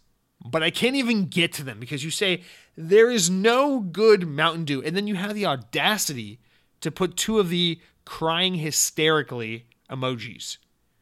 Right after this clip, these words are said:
as if you think that's funny to say. You know, you think that's, like, some kind of joke. "There's no good Mountain Dew."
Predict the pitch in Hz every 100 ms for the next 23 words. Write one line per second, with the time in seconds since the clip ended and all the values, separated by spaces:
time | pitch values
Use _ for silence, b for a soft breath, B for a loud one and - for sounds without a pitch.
0 | _ - 165 208 180 190 247 214 - -
1 | 190 180 160 123 - 110 95 92 _ _
2 | _ _ _ _ _ _ _ 151 156 160
3 | 185 214 190 190 180 202 180 185 170 139
4 | 123 151 110 - _ _ _ _ - 180
5 | 190 180 190 202 208 185 180 160 151 147
6 | 120 104